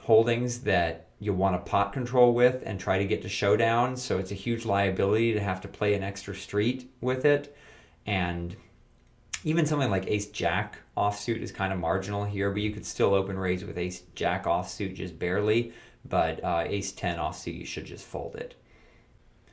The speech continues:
So let's see what happens here. So the blinds both call, and the flop is ace four four with two spades,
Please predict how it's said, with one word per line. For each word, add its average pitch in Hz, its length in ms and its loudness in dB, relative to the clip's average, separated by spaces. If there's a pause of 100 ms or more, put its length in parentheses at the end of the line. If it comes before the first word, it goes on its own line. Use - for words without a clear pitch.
(400)
So - 200 2
let's 165 200 4
see 117 160 4
what 98 120 2
happens 87 440 -6
here. - 240 -10 (3000)
So - 200 4
the 127 80 6
blinds 185 640 4 (220)
both 135 300 4
call, 92 540 2 (220)
and 101 240 -2
the 101 60 -4
flop 131 420 4
is 92 520 0 (100)
ace 143 420 4
four 117 560 6
four 90 540 4
with 90 240 -4
two 123 240 2
spades, 85 840 -4